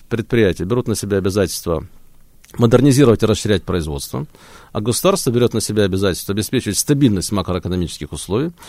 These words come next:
и долгосрочный дешёвый кредит. Назначаются уполномоченные банки, которые сами добровольно,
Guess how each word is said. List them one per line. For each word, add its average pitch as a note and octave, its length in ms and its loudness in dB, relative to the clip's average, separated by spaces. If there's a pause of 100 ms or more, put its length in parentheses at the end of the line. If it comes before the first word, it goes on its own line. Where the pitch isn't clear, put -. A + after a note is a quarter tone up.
(320)
и G3+ 320 -2
долгосрочный A2+ 640 0
дешёвый F#2 380 -4
кредит. - 340 -12 (500)
Назначаются D#3 540 2
уполномоченные D3 680 2
банки, F#2+ 420 -4 (160)
которые A#2+ 300 0
сами A2+ 300 2
добровольно, F2+ 720 0